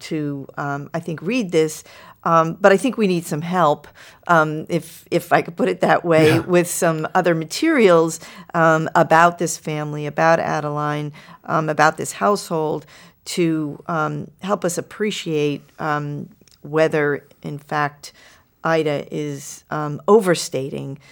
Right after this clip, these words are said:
Speaker 1: um, the degree to which Adeline was,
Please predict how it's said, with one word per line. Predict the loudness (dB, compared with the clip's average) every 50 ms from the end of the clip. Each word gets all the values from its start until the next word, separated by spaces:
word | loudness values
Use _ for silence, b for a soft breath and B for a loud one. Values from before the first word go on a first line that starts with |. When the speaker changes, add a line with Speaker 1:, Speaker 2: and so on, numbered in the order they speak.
| b b b b _ -6
Speaker 1:
um, | -4 -4 -4 -4 -4
the | -4 -6
degree | -6 -8 -8 -6 -4 -4 -2 -2
to | -4 -6
which | -6 -6 -6 -6 -8 -10 -10 -10 -10 -10 _ -4
Adeline | -4 -4 -4 -4 -6 -6 -4 -6 -6 -8 -10 -10 -10
was, | -10 -10 -8 -8 -10 -10 -12 -16